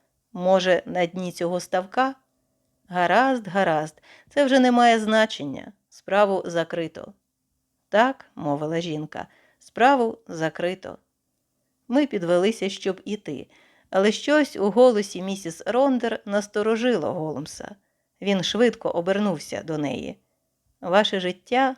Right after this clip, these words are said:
належить тільки вам», — сказав він. «Бережіть його». «А кому воно потрібне?» Як вам сказати? Взірець терпіння, з яким переносять страждання. Ось найкращий з уроків для нашого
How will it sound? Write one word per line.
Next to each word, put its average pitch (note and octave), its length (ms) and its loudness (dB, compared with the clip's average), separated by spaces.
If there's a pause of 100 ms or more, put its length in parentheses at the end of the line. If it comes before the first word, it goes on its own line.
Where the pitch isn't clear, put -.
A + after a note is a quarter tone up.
належить F3 760 -2
тільки G#3 500 -8
вам», — G3 400 -2
сказав D#3+ 400 -10
він. - 280 -12 (360)
«Бережіть F#3+ 640 2
його». D3+ 300 -10 (840)
«А F3+ 120 2
кому A#3 420 0
воно B3+ 280 4
потрібне?» G3+ 800 -4 (640)
Як D#4 380 2
вам E3 160 -4
сказати? E3 640 -6 (420)
Взірець A3 720 2
терпіння, A3+ 840 -2
з E3 120 -10
яким G3 340 -2
переносять F#3+ 560 0
страждання. E3 920 -2 (320)
Ось A#3 340 4
найкращий E3 640 0
з D#3 100 -10
уроків F#3 500 2
для D#3+ 220 -2
нашого G3 580 -2